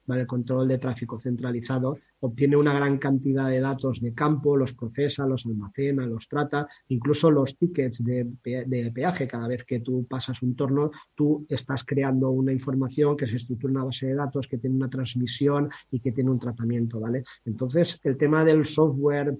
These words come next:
propietario, bases abiertas y tal, es un tema que siempre desde F G V hemos cuidado.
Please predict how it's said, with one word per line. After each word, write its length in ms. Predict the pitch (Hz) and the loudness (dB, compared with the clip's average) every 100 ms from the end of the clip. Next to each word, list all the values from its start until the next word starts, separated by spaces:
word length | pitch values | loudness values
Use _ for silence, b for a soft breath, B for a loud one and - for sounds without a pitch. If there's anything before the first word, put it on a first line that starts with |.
| - | -2
propietario, 1080 | 143 131 135 131 151 151 139 139 135 139 131 | -2 0 0 0 0 0 2 2 2 2 0
bases 360 | 131 - 127 123 | -2 -4 -6 -4
abiertas 600 | 117 135 143 139 127 123 | -2 0 -2 -4 -8 -8
y 40 | |
tal, 180 | 135 147 | -6 -4
es 160 | 147 151 | -2 -2
un 100 | 143 | 0
tema 240 | 147 151 | 2 2
que 140 | 139 | 0
siempre 300 | 120 135 135 | -2 -2 0
desde 220 | 143 120 127 | -2 0 -4
F 120 | 120 | -8
G 160 | - | -6
V 140 | 123 123 | -2 -2
hemos 300 | 117 113 - | -2 -4 -8
cuidado. 520 | _ 95 104 92 | _ -20 -16 -14